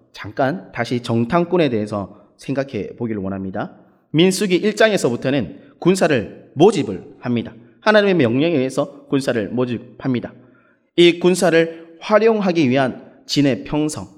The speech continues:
그러니까 전략과 전술에 관한 것일 수도 있죠. 이런 것들도 다 나옵니다. 모두가 다 하나님이 세워진 사람을 통해서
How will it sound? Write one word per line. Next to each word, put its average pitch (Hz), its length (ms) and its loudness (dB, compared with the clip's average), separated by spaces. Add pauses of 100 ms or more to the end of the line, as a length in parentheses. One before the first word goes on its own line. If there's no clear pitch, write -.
(180)
그러니까 156 220 0
전략과 139 560 4
전술에 120 500 0
관한 110 260 -6
것일 113 200 -6
수도 - 180 -10
있죠. - 500 -8 (340)
이런 185 220 6
것들도 175 680 2
다 107 220 -10
나옵니다. 107 460 -8 (460)
모두가 151 380 4
다 143 100 4
하나님이 156 680 0
세워진 151 380 0
사람을 123 320 -4
통해서 117 480 -6